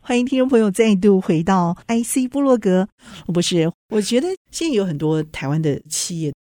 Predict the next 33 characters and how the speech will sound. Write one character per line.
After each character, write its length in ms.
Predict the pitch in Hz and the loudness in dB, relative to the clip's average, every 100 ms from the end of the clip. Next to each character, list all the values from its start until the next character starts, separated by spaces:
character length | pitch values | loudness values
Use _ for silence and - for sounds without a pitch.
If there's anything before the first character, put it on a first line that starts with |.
| _ | _
这 140 | - 160 | -10 -8
个 420 | 156 - - 170 | -6 -8 -10 -10
年 160 | 190 165 | -6 -4
纪 100 | 180 | -4
够 160 | 170 160 | -2 -4
大 240 | 160 - | -4 -8
要 120 | - 147 | -8 -8
吃 240 | - - 143 | -6 -6 -4
肉， 200 | 156 - _ _ | -4 -8 _ _
年 200 | - 180 | -8 -6
纪 140 | 170 220 | -4 0
够 180 | 240 180 | 2 2
轻 380 | - 220 202 - - | 2 0 0 -4 -4
要 140 | 185 | -2
懂 240 | 160 135 | -2 -6
得 320 | 143 143 139 - | -6 -6 -6 -8
不 80 | - | -4
吃 200 | 196 226 | -2 -2
草。 260 | 220 - - - - - _ _ | -4 -6 -12 -20 -18 -20 _ _
现 140 | - 311 | -4 -2
在 60 | |
都 120 | 302 330 | 2 2
是 80 | |
在 140 | 285 254 | 2 0
这 100 | 240 | 2
个 80 | 202 | 2
乱 240 | 226 190 | 4 2
流 180 | 156 139 | 0 -2
的 120 | 151 | -2
这 120 | 151 147 | -4 -4
个 80 | |
时 160 | - - | -6 -6
候， 260 | - - | -10 -14